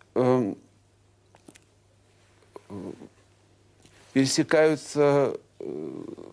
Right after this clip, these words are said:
с-, самые ра-, разнообразные легенды. Э, на этом вот,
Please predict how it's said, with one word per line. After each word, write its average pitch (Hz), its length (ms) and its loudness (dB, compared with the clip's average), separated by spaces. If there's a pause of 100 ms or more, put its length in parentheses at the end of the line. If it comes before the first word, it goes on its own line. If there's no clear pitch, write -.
с-, - 580 -20
самые 160 320 4
ра-, 143 220 2
разнообразные 139 760 0
легенды. 107 680 -4 (1300)
Э, 107 640 0 (360)
на 131 440 2
этом 135 760 0
вот, 113 160 -4